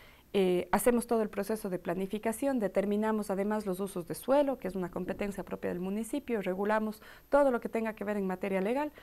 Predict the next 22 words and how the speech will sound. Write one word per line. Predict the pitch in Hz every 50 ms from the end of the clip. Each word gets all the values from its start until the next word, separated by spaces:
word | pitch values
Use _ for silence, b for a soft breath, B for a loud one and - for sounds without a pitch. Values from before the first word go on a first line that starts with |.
| B B B B B -
pero | - 220 208 202
la | 208 190 185
inversión, | 208 247 269 277 269 262 247 247 - - 202 180 170 170 - - - -
la | 185 185 190
plata | - - 240 247 269 277 - 269 262
para | - 208 196 190
la | 185 -
compra | - - 254 254 254 - 233
del | 214 208 196 196
terreno | 233 247 269 294 302 302 294 277
lo | 240 208 196 202
hace | 214 220 - 226
directamente | 190 196 196 214 214 - - 208 202 220 240 254 254 - 269 254 233 - -
la | 196 190 180
industria, | 185 190 190 190 180 165 165 - - - - - - -
el, | - 185 180 185 190 185 185 -
el, | - 180 175 180
la | 180 175 175
empresa | 180 190 196 190 233 240 240 247 247 240
que | -
esté | 196 - - 202
interesada | 196 196 - 190 202 202 - - 262 262 262 262 247